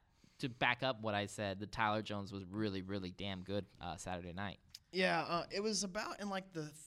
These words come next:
Speaker 2: third or fourth quarter. It was, uh, late in the game. They had already taken Tyler Jones out for the game.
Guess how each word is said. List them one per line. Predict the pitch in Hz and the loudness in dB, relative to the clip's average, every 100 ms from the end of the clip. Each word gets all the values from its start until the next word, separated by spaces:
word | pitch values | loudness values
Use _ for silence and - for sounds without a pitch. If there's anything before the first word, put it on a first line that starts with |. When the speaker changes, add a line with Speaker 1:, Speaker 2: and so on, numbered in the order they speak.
| - - | -14 -2
Speaker 2:
third | 160 170 180 180 175 | 2 4 6 6 4
or | 160 | 2
fourth | - 160 175 175 | -2 0 0 0
quarter. | 175 175 180 185 | 0 0 2 2
It | |
was, | 165 143 | 0 0
uh, | |
late | 147 151 156 | 0 0 0
in | |
the | 156 | -2
game. | 135 147 151 | -2 -2 -2
They | 143 | -2
had | 139 | 0
already | 139 143 | 0 -2
taken | 156 147 143 | -6 -6 -4
Tyler | 143 135 | -2 -2
Jones | 131 135 131 | -2 -4 -2
out | 131 131 | -2 -2
for | 139 | -6
the | 127 | -6
game. | 135 135 135 | -4 -2 -4